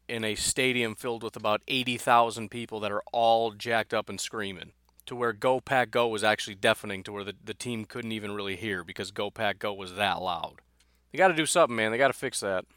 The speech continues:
Um, I'm gonna do one more 'cause I just realized what time it is and I gots to get flying. But, uh, Sean Luke says, "What was the P F F grade on Yosh Nijman?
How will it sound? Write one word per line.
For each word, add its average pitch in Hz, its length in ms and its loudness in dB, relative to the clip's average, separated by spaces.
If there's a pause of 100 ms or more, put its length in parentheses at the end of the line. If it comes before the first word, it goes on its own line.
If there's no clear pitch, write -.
(340)
Um, 120 200 0
I'm 156 140 0
gonna 180 180 4
do 151 140 0
one 139 260 2
more 131 260 4
'cause 117 140 -8
I 117 140 4
just 110 240 -6
realized 113 260 0
what 110 100 -10
time 117 200 -2
it 110 80 -4
is 104 100 -2
and 107 80 -6
I 110 120 -2
gots 110 240 -2
to 113 80 -8
get 107 160 -6
flying. 113 520 0 (380)
But, - 280 -6
uh, 107 140 2
Sean 135 320 0
Luke 131 200 -4
says, 123 240 2
"What 135 160 -2
was 143 120 -6
the 117 80 -10
P 147 160 -2
F 127 140 0
F 135 160 0
grade 131 240 0
on 110 220 -2
Yosh 117 340 0
Nijman? 120 640 -4